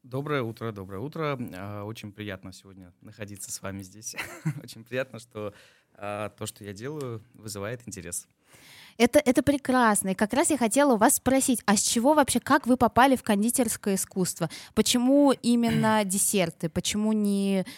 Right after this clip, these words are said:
Speaker 2: э, там, не кулинария, не вся еда? Почему не рестораны, э, там, с несладкой едой? Как? Как вы туда попали? <laughs>
Speaker 1: А, ну, на самом деле, то есть я, а, вырос в семье ресторатора.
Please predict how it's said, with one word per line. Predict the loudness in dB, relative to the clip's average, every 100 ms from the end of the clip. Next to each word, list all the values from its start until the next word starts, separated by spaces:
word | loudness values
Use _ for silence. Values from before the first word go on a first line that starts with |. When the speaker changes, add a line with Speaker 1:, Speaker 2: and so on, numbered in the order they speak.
| -20 -6
Speaker 2:
э, | 0 2 0 0
там, | 0
не | 0
кулинария, | 0 2 2 2
не | 2 0
вся | 0 2 2
еда? | 2 0 0
Почему | 0 -2 -2
не | 0 0
рестораны, | -2 -2 -2 2 2 2 0 0 -4 -16 -20 -6
э, | -2 0 2 0 -2 _
там, | -4 -4
с | -2 -2 -2
несладкой | 2 2 4 4 4 -2 -2
едой? | 0 -2
Как? | 0 2 0 -2
Как | -2 -2
вы | -2
туда | -4 -4
попали? | -2 -2 0 2 2 -2
<laughs> | -4
Speaker 1:
А, | -4 -4
ну, | 0 2 2 2
на | 0
самом | 2 2 2
деле, | 0 0 0 -2
то | -4 -8
есть | -8 -6
я, | -2 0 0 -6 -12 -16
а, | -12 -10 -8 -10 -12
вырос | -6 -4 -2 -4 -6 -10
в |
семье | -8 -6 -4 -4 -6
ресторатора. | -6 -6 -4 -4 -6 -6 -6